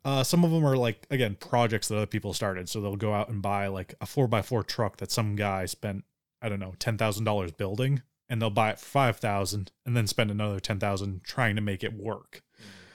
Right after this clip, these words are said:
Speaker 1: Um, sometimes it's, like, their own creation. So they'll take a car, like a, like your car, like your Ford, um, sedan, and they'll try to put that on truck axles with big off-road tires and try to four-wheel with that. And it doesn't always work, but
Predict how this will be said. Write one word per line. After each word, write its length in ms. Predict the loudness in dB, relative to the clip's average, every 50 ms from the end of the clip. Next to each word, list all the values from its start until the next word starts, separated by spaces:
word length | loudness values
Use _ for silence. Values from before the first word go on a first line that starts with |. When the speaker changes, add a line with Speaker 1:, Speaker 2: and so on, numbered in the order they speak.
| -20 -20 -20 _ _ 0
Speaker 1:
Um, 280 | 2 4 4 4 2 2
sometimes 500 | 2 4 4 6 6 4 4 4 2 0
it's, 180 | -2 -2 -2
like, 180 | -2 -2 -2 0
their 140 | 0 0 2
own 140 | 2 0 -2
creation. 520 | -2 -2 0 0 0 0 -4 -6 -8 -8
So 140 | -6 -4 -2
they'll 140 | -2 -4 -2
take 220 | -2 -2 -2 -2
a 40 | -4
car, 640 | -4 0 2 4 6 6 6 4 2 0 -2 -6 _ _ -8
like 180 | -8 -6 -4
a, 260 | -4 -4 -4 -6 -8 -10 _ -4
like 200 | -2 -2 -2 0
your 180 | 2 0 0
car, 320 | 2 0 -2 -2 -2 -4 -6 -8
like 180 | -10 -10 -12 _ _ _ _
your 220 | -4 -4 -4 -4
Ford, 480 | -4 -6 -6 -4 -2 -2 -2 -2 -4 -6 -8
um, 300 | -6 -4 -2 -2 -2 -2
sedan, 480 | -2 -2 0 0 0 2 2 2 2 0 0 _ _ _ _ _ -2
and 160 | 0 2 4
they'll 140 | 2 2 0
try 240 | -2 0 0 2 2
to 60 | 0
put 240 | 0 -2 -2 0 0
that 200 | 0 0 0 -2 -2
on 340 | -4 -4 -4 -4 -6 -10 -12 _
truck 320 | -2 0 0 2 2 2
axles 520 | 2 2 2 0 -2 -2 -2 -2 -2 -4 -4
with 200 | -6 -8 -4 -2
big 180 | -2 0 0
off-road 420 | 0 0 0 0 -2 -4 -4 -2 -2
tires 320 | -2 -2 -2 -2 -2 -4
and 120 | -4 -4
try 160 | -2 -2 -2 -2
to 40 |
four-wheel 380 | -2 -4 -4 -4 -4 -4 -4 -6
with 160 | -6 -6 -6
that. 220 | -6 -4 -4 -6 -6
And 80 | -6 -4
it 80 | -2
doesn't 260 | 0 2 2 4 4
always 280 | 4 4 4 2 2 2
work, 320 | 0 0 0 0 -2 _ _ -4
but 280 | -4 -2 -2 -4 -8